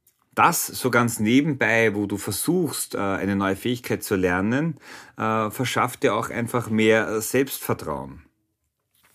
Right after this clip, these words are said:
Das Gelernte dann vielleicht auch wieder mit anderen zu teilen. Das heißt, die Selbstachtung kann auch steigen. Einfach nur, weil du etwas Neues probierst, weil du das dann plötzlich kannst,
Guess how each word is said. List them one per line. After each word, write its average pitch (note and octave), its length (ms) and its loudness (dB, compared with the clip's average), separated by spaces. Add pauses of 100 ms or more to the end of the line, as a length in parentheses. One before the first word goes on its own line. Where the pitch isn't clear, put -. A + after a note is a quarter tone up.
(880)
Das - 340 -6 (140)
Gelernte B2 800 4 (240)
dann A2 180 4
vielleicht A#2 460 0
auch A2+ 180 -2
wieder A#2 320 2
mit A#2 280 0
anderen A2+ 420 2
zu - 180 -4
teilen. A2+ 680 -4
Das G#2 160 -2
heißt, A2 200 0
die B2+ 60 0
Selbstachtung G2 1040 -2 (400)
kann F2 260 -2
auch - 160 -10
steigen. - 640 -10 (1120)
Einfach C#3 400 2
nur, C#3 300 4
weil C3+ 140 4
du A#2+ 80 6
etwas G#2+ 300 -2
Neues G2+ 440 0
probierst, A#2+ 720 -2
weil G#2 160 2
du G#2 80 -2
das G2+ 220 -2
dann F#2 180 -2
plötzlich F2 600 -4 (440)
kannst, - 680 -2